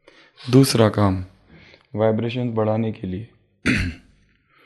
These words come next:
negative relations से मुक्त होना है। toxic relationships, संबंधों में इतनी कड़वाहट भर गई है, इतनी कड़वाहट है कि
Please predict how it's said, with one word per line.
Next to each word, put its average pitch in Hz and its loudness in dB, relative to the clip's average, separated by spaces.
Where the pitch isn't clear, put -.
negative 127 6
relations 117 4
से - -2
मुक्त 110 0
होना 98 -2
है। - -20
toxic - 6
relationships, 104 4
संबंधों 135 4
में 143 4
इतनी 127 2
कड़वाहट 127 6
भर 113 4
गई 110 0
है, 104 2
इतनी 135 2
कड़वाहट 110 4
है 110 -4
कि 123 2